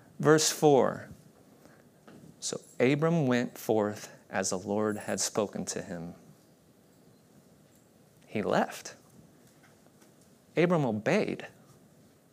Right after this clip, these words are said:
Seventy-five years old, and he ups and leaves. As I heard someone put it several years back, "Life's interruptions are about to be God's invitations."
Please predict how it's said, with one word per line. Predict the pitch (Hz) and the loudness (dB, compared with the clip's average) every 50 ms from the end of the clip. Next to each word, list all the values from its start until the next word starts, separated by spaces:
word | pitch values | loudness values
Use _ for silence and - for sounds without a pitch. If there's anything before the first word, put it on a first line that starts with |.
| _ _ _ _ _ _ _ - - - - - - - - - - - - - | _ _ _ _ _ _ _ -20 -20 -20 -20 -20 -20 -20 -20 -20 -20 -20 -18 -10
Seventy-five | - - - - 196 196 196 220 214 214 214 - 208 196 196 196 190 185 | -6 -2 4 6 6 8 8 6 4 4 4 6 6 8 8 8 6 6
years | 185 180 180 170 160 165 | 6 6 6 6 6 6
old, | 175 175 175 165 165 | 8 8 8 8 6
and | 151 147 | 6 6
he | 156 160 - | 6 4 6
ups | - 151 160 156 156 - | 6 6 6 6 6 2
and | - 139 123 113 113 117 | 4 4 6 6 6 6
leaves. | 127 143 147 123 101 92 90 - - - - - - - - - - - - - - - - - - - - - - - | 6 6 6 4 2 0 0 -2 -2 -2 -4 -8 -18 -20 -20 -20 -18 -18 -16 -16 -16 -16 -18 -18 -20 -20 -20 -8 0 2
As | 139 143 190 | 4 6 8
I | 202 220 | 8 8
heard | 202 190 196 196 170 | 8 6 6 6 6
someone | - - 180 175 170 165 151 | 4 2 2 4 4 2 2
put | 147 - 170 160 160 | 2 4 4 4 4
it | 170 - | 4 2
several | - - 170 156 151 156 156 | 2 4 4 4 4 4 4
years | 139 139 143 135 131 | 4 4 2 2 2
back, | 131 135 135 143 143 143 - - - - - - - - - - - - - - - | 4 6 6 6 6 4 0 -6 -12 -14 -14 -14 -18 -18 -18 -18 -18 -18 -18 -12 -4
"Life's | - - 123 127 139 156 185 214 214 208 - - - - - | 2 4 6 8 8 8 6 6 6 6 4 4 4 4 4
interruptions | 165 165 151 135 123 120 127 139 - - - 170 175 185 185 180 - - - - | 4 6 8 8 8 8 6 6 2 0 0 2 2 2 2 2 0 -2 0 2
are | 139 131 123 123 | 4 6 8 6
about | 120 117 113 127 135 151 - | 6 6 4 4 4 4 2
to | - - | 0 -2
be | 123 117 123 | 0 2 2
God's | 120 123 120 - - 131 127 131 139 135 131 127 - - - - | 0 2 2 4 6 8 8 6 6 4 2 0 -2 -2 -4 -2
invitations." | 139 127 127 117 107 - - - 107 101 - - - - 50 98 - - - - - | 0 2 2 2 0 0 0 0 0 0 0 -4 -6 -6 -8 -8 -6 -6 -6 -6 -8